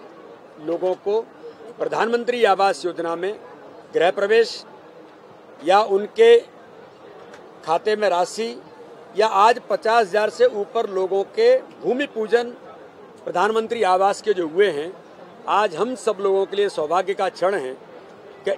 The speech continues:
इतने लाख लोगों को आज भारतीय जनता पार्टी की सरकार ने माननीय प्रधानमंत्री जी के द्वारा प्रधानमंत्री आवास के माध्यम से माननीय मुख्यमंत्री जी ने एक क्लिक के माध्यम से लोगों को आज लाभान्वित करने का काम किया है।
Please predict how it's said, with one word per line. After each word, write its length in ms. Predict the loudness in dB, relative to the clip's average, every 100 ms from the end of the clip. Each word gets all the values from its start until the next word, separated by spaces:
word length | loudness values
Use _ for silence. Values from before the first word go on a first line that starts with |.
| -4
इतने 380 | -2 2 6 6
लाख 340 | 6 0 0
लोगों 300 | -4 -2 -4
को 200 | -2 0 0
आज 160 | 0
भारतीय 380 | -2 -4 -6 -6
जनता 280 | -6 -4 -4
पार्टी 340 | -2 -2 -4 -10
की 240 | -8 -10 -10 -16
सरकार 420 | -10 -8 -4 -4 -2
ने 80 |
माननीय 260 | -4 -4 -6
प्रधानमंत्री 640 | -6 -4 -2 -2 -6 -8
जी 120 | -10
के 120 | -8 -4
द्वारा 240 | -2 -2 -4 -10 -20 -20 -20 -20 -14
प्रधानमंत्री 540 | -8 -4 -2 -2 -2 -2
आवास 300 | 0 0 -2
के 100 | -6
माध्यम 340 | -6 -8 -4
से 140 | -2 -2
माननीय 260 | -2 -4
मुख्यमंत्री 500 | -8 -8 -10 -10 -10
जी 60 | -8
ने 60 | -4 4
एक 240 | 4 4
क्लिक 200 | -2 -4
के 100 | -2
माध्यम 400 | -2 -2 -4 -8 -6
से 240 | -4 -2 -4 -10 -20 -20 -20 -8
लोगों 340 | -2 0 0 0
को 200 | 2 2
आज 320 | 4 0 0
लाभान्वित 560 | 0 0 -2 0 0 0
करने 260 | -4 -4 -4
का 120 | -6
काम 260 | -4 -8 -8
किया 280 | -8 -6
है। 140 | -6